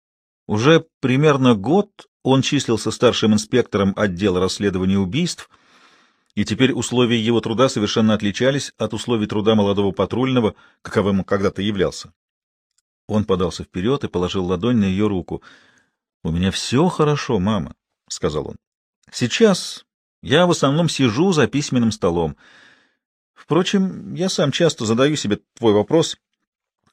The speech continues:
Это была правда, он часто спрашивал себя, почему стал полицейским. Конечно, он мог ответить так:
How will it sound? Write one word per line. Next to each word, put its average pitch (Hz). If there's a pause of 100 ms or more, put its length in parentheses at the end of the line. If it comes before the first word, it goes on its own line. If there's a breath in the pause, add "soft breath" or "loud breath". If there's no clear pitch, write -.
(140)
Это -
была 117
правда, 95
он 87
часто -
спрашивал 90
себя, 120
почему 113
стал 131
полицейским. - (1800 loud breath)
Конечно, 156
он 151
мог 151
ответить 135
так: 190